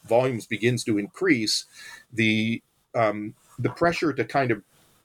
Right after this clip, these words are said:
um, break the mold a bit, um, becomes,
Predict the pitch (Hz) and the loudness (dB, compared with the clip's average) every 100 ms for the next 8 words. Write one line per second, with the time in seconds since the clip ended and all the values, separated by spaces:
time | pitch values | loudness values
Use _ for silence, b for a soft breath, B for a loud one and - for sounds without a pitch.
0 | - 117 104 98 87 120 147 156 123 104 | -2 2 2 -2 -6 0 0 0 -2 2
1 | 98 92 90 95 85 71 - - - _ | 2 0 -4 -2 -2 -2 -10 -12 -16 _
2 | 110 104 98 90 117 - 120 107 95 - | 0 2 2 -2 -6 0 2 0 -4 -4